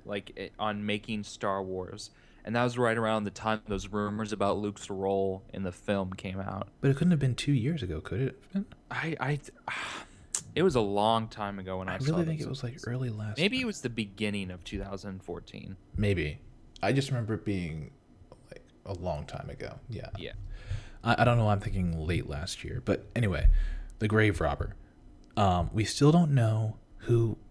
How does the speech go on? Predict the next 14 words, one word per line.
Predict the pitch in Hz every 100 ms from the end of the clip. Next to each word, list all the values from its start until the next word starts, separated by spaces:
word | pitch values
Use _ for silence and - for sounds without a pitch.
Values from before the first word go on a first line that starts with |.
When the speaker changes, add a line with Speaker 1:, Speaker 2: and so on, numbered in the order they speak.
| - - - - - -
Speaker 2:
Andy | 101 92 95
Serkis | - 92 - 92 - -
is. | 87 -
Well, | 120
we | 117
know, | 127 113 95
but | 107 -
we | 113
don't | -
know | 98
what | 92 95 -
he | 92
looks | - - 76 - -
like. | 156 208 233 226